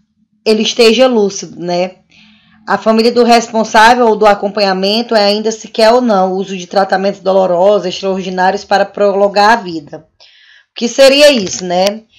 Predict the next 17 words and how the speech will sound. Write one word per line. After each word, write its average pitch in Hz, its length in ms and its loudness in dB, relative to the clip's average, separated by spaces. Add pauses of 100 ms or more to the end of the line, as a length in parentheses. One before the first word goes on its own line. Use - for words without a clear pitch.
(360)
Tem 220 180 -2
paciente 254 540 2
que - 80 -10
tá 277 220 4
grave 262 400 4
que 285 200 -6
se - 160 -4
ele 269 160 4
for 269 180 0
entubado, 269 500 2
ele 285 120 2
pode 277 320 0
correr 277 320 2
o 277 40 2
risco 269 300 -8
de 269 80 -8
morrer. 254 680 2